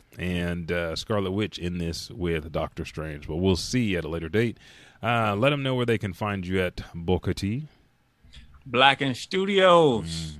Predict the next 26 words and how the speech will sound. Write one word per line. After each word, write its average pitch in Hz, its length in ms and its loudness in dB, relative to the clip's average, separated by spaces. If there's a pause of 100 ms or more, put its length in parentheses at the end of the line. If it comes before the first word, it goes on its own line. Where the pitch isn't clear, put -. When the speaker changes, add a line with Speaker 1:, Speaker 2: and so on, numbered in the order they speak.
Speaker 1:
Mm. - 60 -20
Speaker 2:
on 107 120 -2
all 131 240 6
platforms. 92 840 -2 (140)
It's - 160 -16
Blacken, 107 680 -2
B 104 180 -4
L 101 160 -2
A 98 100 -6
C - 160 -12
K 98 220 -6
E 104 260 -6
N, 92 160 -8
Speaker 1:
It's 87 200 -12
not. 82 140 -4
Speaker 2:
Studios 92 520 -6 (420)
Speaker 1:
It's - 120 -20
not - 100 -8
how 92 180 -4
you 90 60 -6
Speaker 2:
on 90 100 -8
Speaker 1:
spell - 300 -14
it, - 100 -16 (160)
but - 80 -2
Speaker 2:
Facebook, 107 280 -2 (180)
Twitter, 107 500 -6